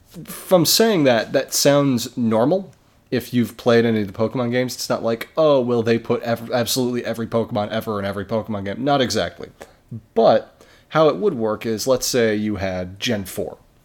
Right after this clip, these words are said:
Gen four has Pokemon from one through four, obviously. But not every single Pokemon that has ever existed is in it. But you could, the, those Pokemon were still in the data of the game. So let's say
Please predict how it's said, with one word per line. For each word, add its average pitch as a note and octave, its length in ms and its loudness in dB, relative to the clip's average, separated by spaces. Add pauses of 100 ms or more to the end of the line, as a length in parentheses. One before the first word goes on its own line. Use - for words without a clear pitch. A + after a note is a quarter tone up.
(720)
Gen D3+ 220 4
four B2 280 0
has G#2 180 0
Pokemon G#2 500 -4
from F2+ 400 -6
one G2 300 -4
through F2+ 300 -10 (200)
four, - 340 -12 (140)
obviously. - 480 -8 (840)
But A2+ 420 0 (120)
not G#2+ 300 0
every F#2+ 200 -6
single - 240 -12
Pokemon B1 400 -10
that C#2 80 -14
has - 200 -16
ever G1+ 220 -14
existed E3 400 -4
is - 100 -6
in A#1+ 100 -12
it. - 100 -20 (680)
But D3 400 0 (220)
you B2+ 200 -2
could, E3+ 680 -2
the, B2 60 -4
those B2+ 340 -2
Pokemon E3 380 -2
were C3 80 -4
still - 300 -4
in G#2 200 -10
the A#2 80 -4
data G2+ 380 -4
of E2+ 180 -4
the G2 80 -10
game. F2+ 320 -6 (240)
So - 140 -2
let's A#2 160 0
say A2 480 2